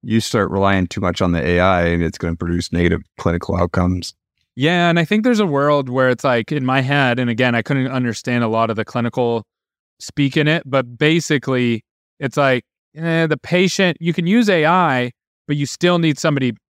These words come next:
Speaker 2: proofing this in the office and, and getting eyes on it. There isn't a, there isn't a good enough way to see this stuff from home yet.
Speaker 1: Right.
Speaker 2: Which may change in the future with scanners. Maybe, like, I, I can imagine in the future, the way technology gets cheaper over time, it's deflationary.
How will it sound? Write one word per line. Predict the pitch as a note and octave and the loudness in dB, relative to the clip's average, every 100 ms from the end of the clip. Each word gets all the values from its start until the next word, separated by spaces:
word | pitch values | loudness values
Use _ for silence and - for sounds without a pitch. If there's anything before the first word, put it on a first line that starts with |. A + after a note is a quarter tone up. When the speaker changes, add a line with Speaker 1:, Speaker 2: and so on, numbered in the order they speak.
| _ | _
Speaker 2:
proofing | D3+ D#3 - C#3 B2 | 0 0 2 0 0
this | A#2 A2+ A2 - - _ _ _ _ _ - | 0 0 -2 -8 -16 _ _ _ _ _ -2
in | D#3+ D3 | 0 2
the | |
office | C3 B2+ B2 - A#2+ A2 - | 2 2 2 0 0 -2 -6
and, | C3 B2+ | -4 -4
and | B2 B2+ A2+ | -2 -2 0
getting | B2 A#2 | 0 0
eyes | A2 A#2 A#2 A#2 | 2 2 2 0
on | A2+ | -4
it. | A2 | -2
There | B2 | -2
isn't | C3 C3+ C3 | 0 0 -2
a, | A2+ - _ _ _ _ _ _ | -4 -10 _ _ _ _ _ _
there | D3 | 0
isn't | E3 E3 | 2 2
a | |
good | C#3+ C#3+ | 2 0
enough | C3+ C3 | 0 0
way | B2+ B2+ | 2 2
to | A#2+ | 0
see | G#2 - C3 | -2 0 0
this | A#2+ A2 | 2 -2
stuff | - A#2+ - | -4 -6 -6
from | A#2 G#2 | -8 -8
home | A2+ G#2+ G2 | -6 -6 -6
yet. | F#2 - _ _ _ _ _ - | -10 -16 _ _ _ _ _ -6
Speaker 1:
Right. | - - _ _ _ _ _ - | -4 -6 _ _ _ _ _ -6
Speaker 2:
Which | C#3 | -2
may | F#3 F#3 | 2 2
change | F3 D3+ B2+ | 2 2 2
in | A#2+ | 0
the | A2+ | 0
future | A#2+ G#2+ C3 A2+ - | 0 0 0 -2 -4
with | A#2 | -6
scanners. | - - A#2+ A#2 A#2 A2+ - _ _ | -4 0 0 2 0 -2 -10 _ _
Maybe, | C#3+ E3 D3 - _ - | 0 2 0 -2 _ -2
like, | C3+ A#2+ D3 | -2 -2 -2
I, | C#3+ C#3 | -2 0
I | C3+ | 0
can | C#3+ | 0
imagine | C3 C#3 C3+ C#3 | 0 0 0 -2
in | |
the | B2 | -2
future, | - C#3 C3+ | -2 -2 0
the | A#2+ | 2
way | A#2+ A#2 | 2 0
technology | C3+ B2 A#2 A#2+ A#2 | -2 0 2 2 2
gets | A2 A2+ - | 0 -2 -2
cheaper | - A#2+ B2 | -4 0 0
over | G#2+ G#2 | 0 0
time, | C3 A#2 A2 | 0 0 0
it's | G#2 | -6
deflationary. | _ C3 A#2+ A#2+ A2 - A2+ A2+ | _ 0 0 0 -2 -2 0 0